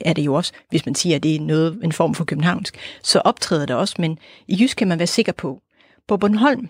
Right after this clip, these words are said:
der jo egentlig er østdansk, så sådan over til Sverige, ikke? Det hedder det penga og bliva, i hvert fald i, i ældre dialekt.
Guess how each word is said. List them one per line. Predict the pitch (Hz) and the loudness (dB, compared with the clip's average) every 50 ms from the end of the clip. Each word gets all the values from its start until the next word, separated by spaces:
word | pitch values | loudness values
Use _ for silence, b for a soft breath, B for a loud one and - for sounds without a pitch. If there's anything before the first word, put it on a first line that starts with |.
| _ _ | _ _
der | - 165 | -2 -2
jo | 151 156 | 0 0
egentlig | 180 196 202 185 170 | 0 0 0 0 -4
er | 156 _ | -2 _
østdansk, | - 240 247 - _ - 151 - - - - | 2 2 2 0 _ -2 -2 -2 -4 -8 -10
så | - - 180 151 147 151 | -4 -4 -4 -4 -4 -2
sådan | - 180 165 160 156 147 - | -2 -2 0 0 -2 -4 0
over | - 175 165 170 | 0 2 2 2
til | - - - | 2 0 -4
Sverige, | - - 170 170 156 135 143 147 | -2 0 0 0 2 0 -2 -4
ikke? | 180 - - B B B B B B B - | -4 -6 -8 B B B B B B B 0
Det | 240 | 2
hedder | 240 233 - - | 2 2 0 -2
det | - _ | -6 _
penga | - - 185 175 175 165 165 196 - _ _ _ _ _ _ _ _ _ | 2 2 4 4 4 2 2 0 -2 _ _ _ _ _ _ _ _ _
og | - 156 139 | -8 -8 -4
bliva, | - 165 190 190 180 165 160 175 - _ _ _ _ _ | -2 2 2 2 2 2 -2 -2 -6 _ _ _ _ _
i | - 175 | -4 0
hvert | 156 175 180 | 0 0 0
fald | - 220 - | 0 -4 -6
i, | - - 165 131 131 - - | -6 -6 -6 -8 -12 -8 -6
i | 170 156 - | -4 -2 -2
ældre | - 185 165 170 139 | -2 -2 -2 -4 -6
dialekt. | 143 - - - - 151 - _ | -6 -8 -8 -8 -8 -10 -10 _